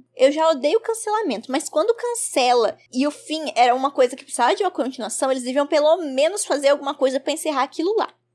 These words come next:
Porque, gente, vai ficar sem final aquele negócio. O que que aconteceu? O que que aconteceu? Eu vou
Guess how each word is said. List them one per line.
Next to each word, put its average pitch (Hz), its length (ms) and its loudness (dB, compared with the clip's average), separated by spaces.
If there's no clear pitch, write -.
Porque, 269 260 0
gente, 330 300 -4
vai 311 120 4
ficar 349 220 0
sem 359 160 0
final 370 320 2
aquele 359 220 0
negócio. 320 720 4
O - 140 -10
que - 100 -12
que 403 80 2
aconteceu? 381 680 0
O 226 60 -10
que - 120 -18
que 370 80 0
aconteceu? 370 580 -2
Eu 330 60 2
vou 285 100 -2